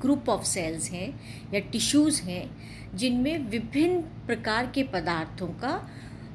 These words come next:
स्त्रवण होता है, जिनसे उन्हें secretory tissues कहते हैं। तो जो secretory tissue हैं, वो modified cells हैं या modified group of cells हैं,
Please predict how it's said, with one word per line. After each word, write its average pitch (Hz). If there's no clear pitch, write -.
स्त्रवण 285
होता 185
है, 170
जिनसे 165
उन्हें 277
secretory 208
tissues 214
कहते -
हैं। -
तो 269
जो 240
secretory 330
tissue 196
हैं, -
वो 285
modified 285
cells 165
हैं -
या 196
modified 254
group 311
of -
cells 156
हैं, -